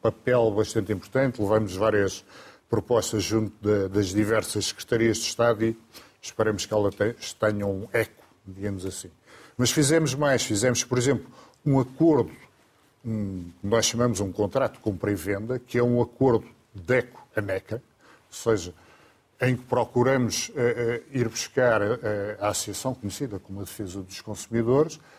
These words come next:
com a anecra, num contrar-, num contrato assinado pelas duas partes, onde faz precisamente, prevê precisamente essa redução do contrato de três anos para dezoito meses, no caso dos carros usados,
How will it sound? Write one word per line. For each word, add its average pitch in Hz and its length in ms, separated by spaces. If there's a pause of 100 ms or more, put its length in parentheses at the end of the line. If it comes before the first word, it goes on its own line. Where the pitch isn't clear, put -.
(160)
com 117 180
a 110 60
anecra, 123 440 (320)
num 139 260
contrar-, 131 680
num 135 300
contrato 117 580
assinado 123 540
pelas 107 280
duas 101 220
partes, 139 380
onde 127 160
faz 127 220
precisamente, 127 1000 (440)
prevê 107 300
precisamente 120 640
essa 107 200
redução 123 580
do 117 140
contrato 117 540
de 107 80
três 113 380
anos 104 300 (360)
para 101 100
dezoito 98 320
meses, 135 240
no 104 120
caso 98 340
dos 95 140
carros 98 260
usados, 113 500